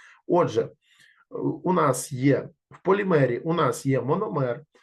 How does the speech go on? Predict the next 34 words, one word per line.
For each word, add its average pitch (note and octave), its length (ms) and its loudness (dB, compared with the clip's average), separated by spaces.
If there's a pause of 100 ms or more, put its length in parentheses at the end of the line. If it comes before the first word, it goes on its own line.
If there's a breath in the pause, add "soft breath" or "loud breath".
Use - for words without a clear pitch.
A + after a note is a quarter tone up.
(140 soft breath)
Мономер — G3 440 2
це G3 120 -4
вихідна F3+ 460 -4
низькомолекулярна D3 920 -2
речовина, D#3 520 -4
з E3 80 -6
якої G#3 380 -4
потім F#3 400 -2
будується E3 540 -4
полімер D3 540 0
сам. - 260 -14 (360 soft breath)
В C3+ 40 -4
даному G3 360 2
випадку G#3+ 400 0
мономером F3 600 2
у D3 60 0
нас E3 340 -4
є D#3 220 -4
що? F3 440 -2 (920 soft breath)
Етилен. D3+ 560 0 (540 soft breath)
Так? - 260 -4 (560 soft breath)
Полімер, F3 560 4
власне, D3 600 -2
це - 180 -2
високомолекулярна D#3+ 920 -2
речовина, D3 460 -6
яка D#3+ 220 -4
утворюється F#3 540 -4
в C#3+ 60 -6
ре-, C#3+ 160 -4
в C3 80 -8
результаті D3 560 -2
реакції D3 500 -6
полімеризації. D3 920 -2